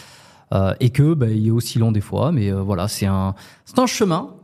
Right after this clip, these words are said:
euh, vallonné. Des fois, on s'amuse sur une thématique, et puis on s'en écarte, et on revient, et, et, euh, et je pense que les auditeurs, euh, prennent du plaisir à entendre, euh, des fois des, des sujets, et puis ensuite, il y a un peu un ventre mou, je dis, ça, ça m'intéresse un peu moins, mais j'attends un petit peu, ça passe, et ça reviendra sur quelque chose qui m'intéresse.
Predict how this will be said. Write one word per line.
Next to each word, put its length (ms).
euh, 240
vallonné. 440
Des 260
fois, 180
on 80
s'amuse 420
sur 220
une 100
thématique, 560
et 40
puis 120
on 80
s'en 160
écarte, 380
et 20
on 140
revient, 500
et, 340
et, 80
euh, 160
et 140
je 100
pense 220
que 60
les 60
auditeurs, 440
euh, 160
prennent 260
du 100
plaisir 380
à 60
entendre, 540
euh, 20
des 140
fois 200
des, 160
des 140
sujets, 420
et 40
puis 140
ensuite, 320
il 40
y 20
a 40
un 80
peu 140
un 60
ventre 340
mou, 240
je 60
dis, 100
ça, 120
ça 140
m'intéresse 380
un 40
peu 100
moins, 220
mais 140
j'attends 300
un 80
petit 140
peu, 140
ça 160
passe, 240
et 60
ça 100
reviendra 240
sur 160
quelque 140
chose 160
qui 100
m'intéresse. 460